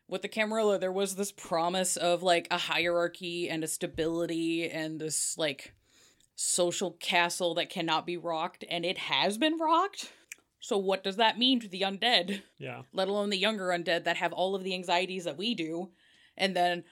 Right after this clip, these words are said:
Speaker 1: have on top of that thrown the plot of, like, "Oh yeah, by the way, there's these, like,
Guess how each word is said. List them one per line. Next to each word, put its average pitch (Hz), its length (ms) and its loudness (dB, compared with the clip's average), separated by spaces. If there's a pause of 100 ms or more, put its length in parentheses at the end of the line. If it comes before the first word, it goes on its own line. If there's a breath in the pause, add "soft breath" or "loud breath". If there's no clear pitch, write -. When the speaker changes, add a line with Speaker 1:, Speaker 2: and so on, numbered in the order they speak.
(140 soft breath)
Speaker 1:
have 180 200 2
on 180 140 -2
top 175 280 -2
of 175 80 -4
that 170 240 -2
thrown 175 340 -8
the 175 60 -8
plot 170 300 -2
of, 170 80 -8
like, 175 200 -4
"Oh 269 80 4
yeah, 262 180 8
by 240 160 4
the 233 80 4
way, 233 180 6
there's 208 240 4
these, 202 240 -2
like, 185 440 -2